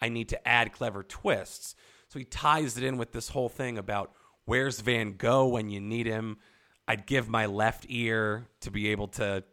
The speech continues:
have him here to make sense of this." He takes this whole motif of the colors and the emotions, and it's like, there's the line in the second verse, um,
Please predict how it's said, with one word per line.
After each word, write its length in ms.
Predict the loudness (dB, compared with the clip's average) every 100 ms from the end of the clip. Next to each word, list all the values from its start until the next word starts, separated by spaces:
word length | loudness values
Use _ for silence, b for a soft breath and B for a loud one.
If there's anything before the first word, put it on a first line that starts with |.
| _ -4
have 260 | 0 2
him 220 | 0 -8 -6
here 200 | -4 -4
to 60 |
make 240 | -6 -8 -4
sense 280 | -2 -2
of 100 | -4
this." 280 | -4 -4 -6 -14 b b b b b
He 420 | -8 -6 -4 -6 -12 _ _ _ _ _ _
takes 440 | -2 0 0 -2 -6
this 200 | -8 -2
whole 220 | 0 2
motif 640 | 2 -2 -4 -6 -6 -8 -2
of 420 | 2 2 0 -10 _ _ _ _ _ _ -10
the 80 | -8
colors 640 | 2 6 6 4 0 -4
and 200 | -6 -6
the 80 | -4
emotions, 760 | 0 2 2 0 -6 -6 -8 -8
and 140 | -6
it's 140 | -6 -10 -12
like, 200 | -8 -6
there's 180 | -4 -4
the 100 | -2
line 260 | 0 0 -2
in 60 |
the 60 | -6
second 340 | -6 -6 -4 -4
verse, 360 | -4 -4 -10 b b b b b b 0
um, 440 | 2 2 0 -8